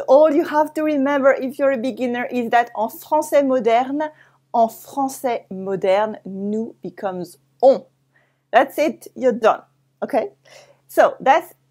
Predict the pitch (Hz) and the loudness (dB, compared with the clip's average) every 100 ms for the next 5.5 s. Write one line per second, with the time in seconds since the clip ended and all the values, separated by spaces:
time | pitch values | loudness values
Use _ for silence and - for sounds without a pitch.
0 | _ 240 269 269 294 269 240 254 185 160 | _ 4 6 4 2 2 2 0 -4 -4
1 | - - 262 330 370 - 233 254 - - | 0 2 2 -2 -4 -6 -6 -6 -6 -4
2 | 269 415 - - - 208 208 - 220 196 | -2 -2 -8 -12 0 0 0 -8 -6 -4
3 | 196 220 196 202 180 180 - 285 285 220 | -2 2 2 0 -6 -8 -6 -6 -4 -6
4 | 190 226 220 196 175 - 170 - 165 156 | -8 -8 -8 -6 -6 -6 -8 -6 -6 -6
5 | - 156 185 262 330 | -8 -8 -4 -2 -4